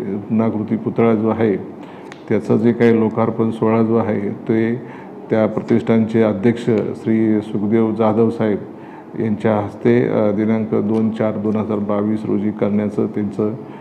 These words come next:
धोरण आहे. परंतु न, सदरचा जो काही, अ, लो-, लोकार्पण सोहळा जो आहे,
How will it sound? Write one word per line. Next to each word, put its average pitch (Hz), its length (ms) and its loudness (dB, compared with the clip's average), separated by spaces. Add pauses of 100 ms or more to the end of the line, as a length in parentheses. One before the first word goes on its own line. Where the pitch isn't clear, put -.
(340)
धोरण 123 260 6
आहे. 98 220 4
परंतु 110 720 -2
न, 120 80 8 (1160)
सदरचा 117 720 4
जो 113 140 2
काही, 113 360 4
अ, 85 40 -2
लो-, 110 800 0
लोकार्पण 110 500 0
सोहळा 117 340 4
जो 120 120 6
आहे, 117 260 4